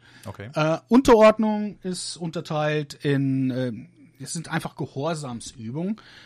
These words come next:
Speaker 2: Läuft der Hund Fuß an meiner linken Seite, läuft er schön, schaut er mich an, kann er das in verschiedenen, in verschiedenen Geschwindigkeiten,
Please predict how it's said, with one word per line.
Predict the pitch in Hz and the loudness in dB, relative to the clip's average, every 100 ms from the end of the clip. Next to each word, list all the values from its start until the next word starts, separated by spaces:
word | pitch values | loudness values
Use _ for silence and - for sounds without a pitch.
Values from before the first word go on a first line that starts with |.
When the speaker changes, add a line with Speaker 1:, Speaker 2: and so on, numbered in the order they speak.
| _ _ | _ _
Speaker 2:
Läuft | - 113 131 147 175 170 | -14 -10 -4 0 0 -2
der | 151 135 | -6 -6
Hund | 156 156 - _ _ _ | -8 -8 -10 _ _ _
Fuß | - - 196 233 - - _ | -16 -2 0 0 -4 -16 _
an | 165 190 | -10 -8
meiner | 180 165 | -6 -6
linken | 147 160 165 147 | -6 -6 -6 -6
Seite, | 135 139 143 156 143 139 _ _ _ _ | -4 -4 -4 -6 -8 -8 _ _ _ _
läuft | 101 - | -20 -14
er | - | -10
schön, | - 127 143 147 143 | -4 4 8 8 6
schaut | - - 110 - | 2 -8 -12 -8
er | 131 | -8
mich | 127 143 | -8 -4
an, | 156 165 165 123 104 | -4 -4 -8 -12 -16
kann | 131 131 | -12 -10
er | 131 | -8
das | 131 - | -10 -10
in | 135 | -14
verschiedenen, | 139 123 151 147 147 147 143 143 - - - - _ _ | -14 -12 -8 -4 0 2 2 0 -4 -20 -20 -20 _ _
in | 139 | -10
verschiedenen | 139 139 165 156 151 | -6 -6 -6 -8 -8
Geschwindigkeiten, | 143 - 165 202 - - 160 160 170 165 | -10 -8 -6 -6 -10 -8 -6 -6 -8 -10